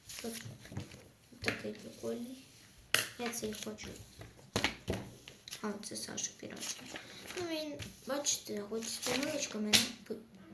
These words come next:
ну, бачите, пише. Men-, men-,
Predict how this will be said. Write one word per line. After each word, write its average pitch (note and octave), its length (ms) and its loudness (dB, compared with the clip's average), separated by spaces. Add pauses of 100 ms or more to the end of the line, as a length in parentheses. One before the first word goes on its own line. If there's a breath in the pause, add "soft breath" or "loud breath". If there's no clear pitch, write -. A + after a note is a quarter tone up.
(840 loud breath)
ну, C4+ 400 6 (120)
бачите, A#3 380 0
пише. G#3+ 360 -2 (1600)
Men-, A3 460 2 (1500)
men-, A#3 1500 2